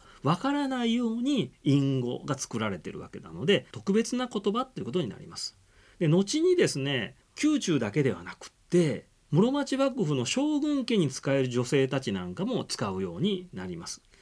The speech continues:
さらに、町屋のですね、女性なんかも使うようになるわけですね。宮中で使っていて、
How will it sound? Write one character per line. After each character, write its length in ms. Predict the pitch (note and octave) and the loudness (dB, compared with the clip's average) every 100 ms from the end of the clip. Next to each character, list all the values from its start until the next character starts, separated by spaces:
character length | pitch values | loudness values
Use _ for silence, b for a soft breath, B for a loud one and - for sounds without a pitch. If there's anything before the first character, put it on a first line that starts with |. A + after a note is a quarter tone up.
| b D3 | b -4
さ 160 | A#3+ | -2
ら 160 | A#3+ F3+ | 2 2
に、 280 | A3+ C#4 B B B | 2 0 B B B
町 340 | A#2 B2+ F#3+ | -2 0 2
屋 80 | G#3+ | 2
の 140 | G#3 C#3 | 2 -2
で 80 | |
す 140 | - D3+ | -4 -2
ね、 260 | G3+ G#3+ - _ | -2 -4 -12 _
女 160 | - A#2+ | -4 0
性 260 | D3 C#3 C3+ | 2 4 4
な 140 | C3 | 0
ん 100 | G#2+ | -2
か 100 | B2+ | -4
も 180 | C4+ F#3 | -2 -2
使 240 | - - | -2 -6
う 120 | - - | -4 -4
よ 160 | E3 | -4
う 40 | C#3+ | -10
に 180 | - | -14
な 120 | F2 - | -10 -10
る 100 | - | -12
わ 60 | - | -16
け 60 | |
で 60 | - | -6
す 100 | F#3 | -2
ね。 200 | G3+ G3 B B - | -2 -2 B B 0
宮 180 | D3 C3 | 4 6
中 240 | A#2+ A2 G#2+ | 4 0 0
で 120 | G#2 | -2
使 180 | - B2+ | -2 -4
っ 60 | |
て 200 | - - | -4 -2
い 120 | B2+ B2 | -2 4
て、 420 | G#3+ A3 C#3 | 4 6 2